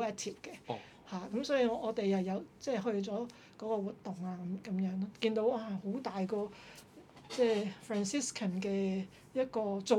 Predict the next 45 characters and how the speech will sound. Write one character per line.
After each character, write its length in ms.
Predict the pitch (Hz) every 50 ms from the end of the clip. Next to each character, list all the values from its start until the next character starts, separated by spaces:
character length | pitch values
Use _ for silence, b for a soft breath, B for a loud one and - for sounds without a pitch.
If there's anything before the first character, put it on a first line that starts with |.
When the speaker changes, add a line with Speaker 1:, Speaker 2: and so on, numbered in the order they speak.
| 202 196 196
Speaker 1:
型 160 | 190 170 156 185
嘅 80 | 196 202 254
一 20 |
個 80 | 247 208
公 320 | 196 196 - 254 240 254
仔 120 | 254 - -
噉 180 | - 202 196 190 - 226
樣 280 | 226 247 185 185 190 196
啦， 160 | 202 202 208 196
嚇， 140 | 202 196 196 B B B B B B B
即 120 | - 269
係 220 | 247 226 220 196 -
serve 200 | - 240 233 240 240
嗰 120 | - 196 190
啲 120 | 208 202 196
homeless 460 | 240 220 202 214 233 262 - - - -
嘅 80 | 214 -
人 100 | 254 - - - 254
噉 40 | 233 190 180
樣 80 | 185 196 196 - 226 214
咯， 100 | 208 196 - -
嚇。 680 | 220 - - - - - - - - - - - - 233
噉 20 | 294
呢 80 | 349
啲 120 | 330 339 320
都 80 | 330
係 140 | 320 254 208
一 40 | 214 202 269 269 269 277 277
啲 120 | 269 - - - - -
特 120 | - 190 - - - -
別 100 | 214 196
嘅 120 | 196 208 196
經 220 | 196 233 226 240
驗 140 | 214 196 190
嚟 100 | 190 175 - -
嘅。 100 | - - - - - - - -
Speaker 2:
都 80 | 117
好 60 | 113
難 160 | 101 95 98 95
得， 120 | 92 90 90
真 120 | - 87
係。 40 | 85 78 67 - -
Speaker 1:
嗯， 220 | 233 202 190 196 190 226
嗯。 160 | 185 185 190 - B B B B B B B - - - - - - -
Speaker 2:
好。 60 | 80